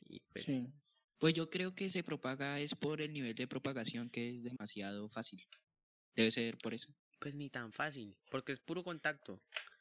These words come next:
Speaker 1: Por ejemplo,
Speaker 3: Mm.
Speaker 1: el, el, el ébola, el ébola fue, o sea, se produjo en China, eh, digo, en, en África, pero
Speaker 2: N-,
Speaker 1: en un
Speaker 2: no,
Speaker 1: pue-
Speaker 2: yo creo que los, yo creo que los, que l-, lo grave, o sea, lo,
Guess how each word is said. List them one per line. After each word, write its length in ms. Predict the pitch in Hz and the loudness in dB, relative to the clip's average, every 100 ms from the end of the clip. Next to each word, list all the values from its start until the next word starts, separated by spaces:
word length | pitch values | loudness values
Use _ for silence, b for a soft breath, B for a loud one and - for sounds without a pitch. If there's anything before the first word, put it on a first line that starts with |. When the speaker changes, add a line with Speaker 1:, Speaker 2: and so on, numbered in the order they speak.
| - | 4
Speaker 1:
Por 100 | 180 | 8
ejemplo, 300 | 196 190 165 | 8 6 0
Speaker 3:
Mm. 60 | - | 2
Speaker 1:
el, 260 | 160 151 143 | 0 0 -2
el, 260 | 151 147 - | -2 -2 -2
el 200 | 147 143 | 0 0
ébola, 460 | 160 165 180 202 - _ _ _ _ _ - | -2 -4 -4 -6 -10 _ _ _ _ _ 2
el 180 | 123 | 4
ébola 640 | 127 131 147 170 160 139 127 - b _ - - - | 4 2 0 -2 -4 -6 -10 -18 b _ -20 -6 -2
fue, 760 | - 135 135 135 135 131 135 127 | 2 4 4 4 0 -2 -4 -8
o 80 | - | -6
sea, 280 | 131 120 110 | -2 0 -2
se 300 | 110 120 110 | -4 -4 -4
produjo 420 | 92 117 117 117 | -2 0 0 -2
en 80 | 131 | -4
China, 340 | - 170 143 - | -2 -2 -2 -6
eh, 80 | 113 | -2
digo, 240 | 120 110 | -2 -2
en, 180 | 90 - | -6 -10
en 140 | 76 104 | -2 0
África, 420 | 127 113 - - | 0 -2 -10 -12
pero 140 | - - _ - | -14 -16 _ -2
Speaker 2:
N-, 180 | 165 123 | 0 2
Speaker 1:
en 80 | 127 | 2
un 80 | |
Speaker 2:
no, 120 | 151 147 | 2 2
Speaker 1:
pue- 140 | 147 | 2
Speaker 2:
yo 160 | 143 131 | 0 -2
creo 240 | 151 160 | -4 -4
que 140 | - 175 | -2 -2
los, 320 | 156 123 - _ | -2 -4 -12 _
yo 140 | 160 156 | 4 4
creo 160 | 156 | 4
que 100 | - | 0
los, 380 | 185 165 131 - - - | 0 0 -4 -10 -20 -4
que 360 | - 143 127 120 117 - _ - | 4 6 4 -2 -8 -14 _ -2
l-, 440 | 139 139 139 147 131 | 2 4 4 2 0
lo 100 | 131 | -2
grave, 480 | 123 139 151 185 190 | -2 0 0 0 -2
o 40 | 147 | -4
sea, 240 | 135 120 - _ _ _ _ _ - | -4 -6 -14 _ _ _ _ _ 4
lo, 260 | 170 139 | 10 10